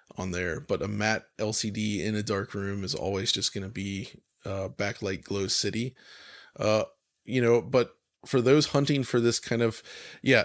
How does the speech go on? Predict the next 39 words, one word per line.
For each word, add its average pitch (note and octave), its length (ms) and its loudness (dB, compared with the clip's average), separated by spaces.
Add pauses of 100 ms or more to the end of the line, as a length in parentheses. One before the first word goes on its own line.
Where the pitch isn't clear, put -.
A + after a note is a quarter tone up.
(120)
oled's C#3+ 400 8
the B2 80 0
best A#2 260 6
solution, G#2+ 340 2
I G2+ 80 2
think, G2+ 220 -2
for G2+ 100 -2
modern G2 360 0
content, - 520 -4
but G2+ 100 -4
there's A#2+ 140 2
also C#3 280 6
things A#2 580 2
beyond A2 320 2
the A2+ 60 2
C A2 200 2
R G#2+ 60 4
T. G#2 160 -2
You A2 240 2
could - 160 -6
also - 320 0
try - 220 0
to D#3 100 0
find, C#3+ 380 2
like, C#3 160 2
say, C3+ 320 4
a B2+ 80 2
used, A#2+ 680 2
uh, A2 340 2 (580)
Pioneer A2+ 420 -2
Plasma, G#2+ 580 -2
for - 220 -8
instance, - 480 -6
like, - 160 -6
the G2+ 100 -2
last F#2+ 280 0
generation G2+ 440 -2
of G2+ 140 -8
Plasmas. G#2 640 -4